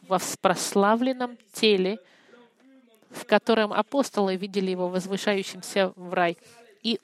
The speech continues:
он поставит две свои ноги на Оливковой горе и разделит эту гору с ужасным землетрясением, как мы с вами читали в книге Захарии,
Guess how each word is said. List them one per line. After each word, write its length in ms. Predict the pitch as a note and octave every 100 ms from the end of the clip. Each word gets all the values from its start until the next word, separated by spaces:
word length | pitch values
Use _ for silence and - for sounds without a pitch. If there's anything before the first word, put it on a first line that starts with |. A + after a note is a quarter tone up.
| -
он 260 | B3+ G#3+
поставит 680 | - G3+ - A#3 G#3 F#3 F3
две 200 | A3 C4
свои 300 | - G#3+ G#3
ноги 320 | G3+ F#3+ F#3+
на 180 | F3 F3
Оливковой 640 | F#3 G#3+ - - F3+ F3 - - _ -
горе 420 | F#3+ F#3+ G#3+ G#3+ _ -
и 180 | G3 F#3+
разделит 960 | F3+ E3+ D#3 E3+ E3+ A#3 G#3+ F3 -
эту 300 | E3 - F3 F3 F#3
гору 500 | A3 G#3 E3+ D#3+ E3+ _ - _
с 120 | - G3+
ужасным 500 | G3 A#3 G#3+ F#3+ F3
землетрясением, 960 | F#3 F3 F3+ F#3 - G3 F3 E3+ D#3+ _ _ _ _ _ _ _ -
как 200 | - F#3
мы 80 | F#3
с 80 | -
вами 200 | F3+ F3
читали 400 | - - F3 D#3+
в 80 | -
книге 360 | F#3 F3 F3
Захарии, 580 | E3 E3+ - F3 F3 F3+